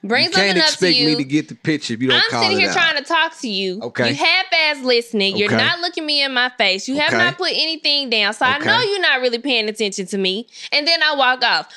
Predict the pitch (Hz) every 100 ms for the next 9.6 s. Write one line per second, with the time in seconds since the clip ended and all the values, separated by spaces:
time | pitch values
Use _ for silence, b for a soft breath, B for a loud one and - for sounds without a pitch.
0 | B - 480 587 - - 466 523 392 294
1 | 294 262 254 381 466 466 453 392 330 277
2 | 330 359 339 311 370 320 285 302 320 320
3 | 269 262 - 311 262 - - _ _ _
4 | - 113 113 101 147 151 170 160 147 104
5 | 85 - - 170 147 - 165 156 139 -
6 | 120 113 b b - 139 123 127 135 175
7 | 220 202 185 135 139 131 - 139 131 -
8 | 135 123 110 101 110 175 160 - 156 156
9 | 143 113 120 101 92 98